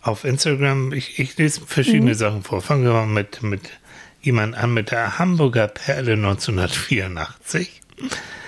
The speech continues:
Speaker 1: Ähm, sie hat geschrieben, „Ich bin dadurch Corona auch beeinträchtigt. Ähm, das nicht, beziehungsweise schlechte Riechen stört mich ehrlich gesagt gar nicht.
Speaker 2: Mhm.
Speaker 1: Ich war vorher extrem empfindlich, was
Speaker 2: Ah.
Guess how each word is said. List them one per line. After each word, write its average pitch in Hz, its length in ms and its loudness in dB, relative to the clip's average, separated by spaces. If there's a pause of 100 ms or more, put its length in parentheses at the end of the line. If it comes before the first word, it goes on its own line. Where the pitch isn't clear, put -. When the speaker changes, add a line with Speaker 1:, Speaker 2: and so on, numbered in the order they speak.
(400)
Speaker 1:
Ähm, 117 400 -2 (180)
sie 139 120 0
hat 123 120 -6
geschrieben, 127 460 0
„Ich 117 220 -4
bin 120 500 0 (200)
dadurch 113 420 0
Corona 110 680 0
auch 143 240 2
beeinträchtigt. 95 1080 -4 (1160)
Ähm, 107 760 0 (340)
das 107 300 0
nicht, 143 240 -2
beziehungsweise 104 680 0
schlechte - 440 -4
Riechen 117 340 -2
stört 113 340 -2
mich 107 140 0
ehrlich 101 280 0
gesagt 98 440 0
gar 175 280 0
nicht. 92 340 -4 (160)
Speaker 2:
Mhm. 214 220 4
Speaker 1:
Ich - 180 0
war 117 100 4
vorher 117 360 0
extrem - 560 -4
empfindlich, 104 880 -4 (400)
was 131 160 2
Speaker 2:
Ah. 254 120 2